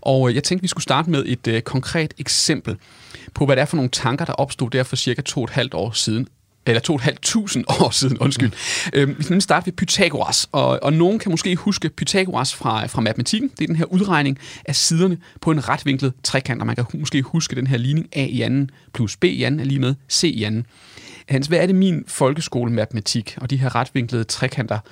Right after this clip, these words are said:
Speaker 1: og videnskab har med hinanden at gøre?
Speaker 2: Det har det med det at gøre, at Pythagoras faktisk forbinder to meget forskellige områder af vores verden og vores tænkning.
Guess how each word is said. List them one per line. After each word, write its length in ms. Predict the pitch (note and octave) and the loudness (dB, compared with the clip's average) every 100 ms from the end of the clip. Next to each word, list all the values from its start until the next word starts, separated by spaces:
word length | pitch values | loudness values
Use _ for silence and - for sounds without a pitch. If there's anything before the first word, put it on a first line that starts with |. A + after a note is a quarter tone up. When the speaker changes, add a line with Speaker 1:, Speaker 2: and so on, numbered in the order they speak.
| - _ - | -20 _ -4
Speaker 1:
og 180 | G#2+ | -2
videnskab 460 | B2 C#3+ D3+ A#2 A2 | 0 0 0 -4 -4
har 100 | A#2+ | -4
med 80 | A#2 | -2
hinanden 280 | A2+ A#2 A2 | 0 0 -2
at 80 | |
gøre? 180 | A2 A2 B2 - - - - - - - - - - - _ _ _ _ _ _ _ - | -2 -4 -6 -18 -20 -20 -20 -20 -20 -20 -20 -20 -20 -20 _ _ _ _ _ _ _ -4
Speaker 2:
Det 220 | D3 D#3+ - | -2 -2 -8
har 300 | - - - | -8 -4 -2
det 260 | C3+ - D3 | -2 -2 0
med 100 | E3 | 2
det 60 | D3 | 0
at 140 | C#3 | 2
gøre, 320 | B2 C3 D3+ - - | 4 4 2 -2 -4
at 300 | B2 A#2 - - | -4 -2 -6 -6
Pythagoras 760 | C3 - D#3+ D3 G#2 G2+ - | -4 0 0 0 -2 -2 -4
faktisk 580 | - B2+ - - A#2 - | -2 -4 -4 -6 -6 -4
forbinder 600 | - - - C#3+ C3+ F2 - _ - | -4 -4 -2 -2 -2 -4 -8 _ -6
to 480 | - D#3+ D3+ - - - _ _ _ _ _ _ _ | 0 0 0 -4 -20 -20 _ _ _ _ _ _ _
meget 500 | E3 A#2 A2 B2 C#3 | -4 0 2 2 0
forskellige 880 | - B2 - - C#3+ B2 F#2+ F#2+ - | -2 -2 -2 0 -2 -2 -4 -6 -2
områder 640 | A#2 C3+ G#2+ G2 G2+ G#2+ - _ | 0 0 0 0 2 0 -4 _
af 200 | A2 F#2+ | -6 -4
vores 400 | F#2+ F#2 F2+ - - | -4 -4 -4 -6 -2
verden 380 | G2+ G2 - A2+ | -2 -2 -4 -8
og 120 | F2+ | -6
vores 200 | F2 E2 | -6 -6
tænkning. 520 | - - F#2+ - D2 | -6 -6 -8 -8 -12